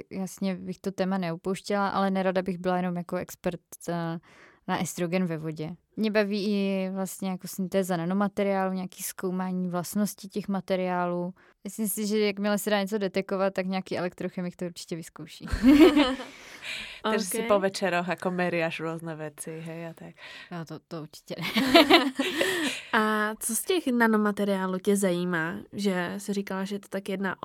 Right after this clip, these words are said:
Speaker 3: o-, z oblastí, která je zajímavá pro tebe, kromě tady těch hormonálních věcí?
Speaker 1: Tak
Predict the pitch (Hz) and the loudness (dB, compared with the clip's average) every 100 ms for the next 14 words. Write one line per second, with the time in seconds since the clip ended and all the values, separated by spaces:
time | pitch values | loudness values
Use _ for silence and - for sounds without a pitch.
0 | - 180 190 185 185 180 - 196 269 233 | -6 -4 -2 -4 -4 -6 -6 -4 -4 -4
1 | 185 185 190 202 185 180 180 233 240 226 | -4 -2 -4 -2 -2 -2 -4 -4 -4 -4
2 | 262 285 311 294 220 214 - 247 220 214 | -2 0 0 -2 -4 -4 -6 -6 -4 -4
3 | 214 208 208 202 214 214 240 226 - 277 | -4 -4 -4 -4 -4 -4 -6 -6 -4 -6
4 | 330 _ - - _ _ _ _ - | -6 _ -20 -20 _ _ _ _ -8